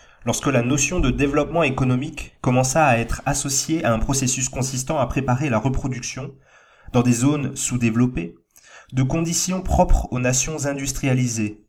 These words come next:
en gros technicisation de l'agriculture,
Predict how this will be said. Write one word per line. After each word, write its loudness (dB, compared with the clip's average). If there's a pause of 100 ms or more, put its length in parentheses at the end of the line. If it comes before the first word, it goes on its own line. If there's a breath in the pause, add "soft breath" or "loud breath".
(340 loud breath)
en 0
gros 0
technicisation -4
de -2
l'agriculture, -4